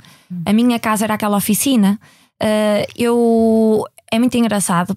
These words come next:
Speaker 2: porque quando eu criei a Olimec levei lá uma amiga minha, eh, que anda comigo, andava comigo na escola desde cinco anos, era minha vizinha inclusive,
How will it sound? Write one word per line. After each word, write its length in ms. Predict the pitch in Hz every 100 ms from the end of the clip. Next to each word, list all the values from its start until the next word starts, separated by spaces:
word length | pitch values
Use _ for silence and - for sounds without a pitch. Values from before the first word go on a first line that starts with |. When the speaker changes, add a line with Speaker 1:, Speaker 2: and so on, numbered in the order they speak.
| -
Speaker 2:
porque 300 | 208 - 190
quando 200 | - 226
eu 60 | 226
criei 300 | 196 180 180
a 80 |
Olimec 380 | 185 196 196 -
levei 200 | 202 196
lá 160 | 196 190
uma 160 | 196
amiga 300 | 196 196 190
minha, 460 | 190 196 208 226 240 - - - - _
eh, 380 | 233 233 226 226
que 60 | 233
anda 120 | 226
comigo, 400 | 226 220 208 208 -
andava 220 | 233 226
comigo 220 | 196 202
na 60 | 202
escola 220 | - 202
desde 200 | 208 -
cinco 220 | 220 214
anos, 180 | 202 202
era 120 | 202
minha 180 | 202 196
vizinha 360 | 190 185 175 180
inclusive, 640 | 180 185 160 160 160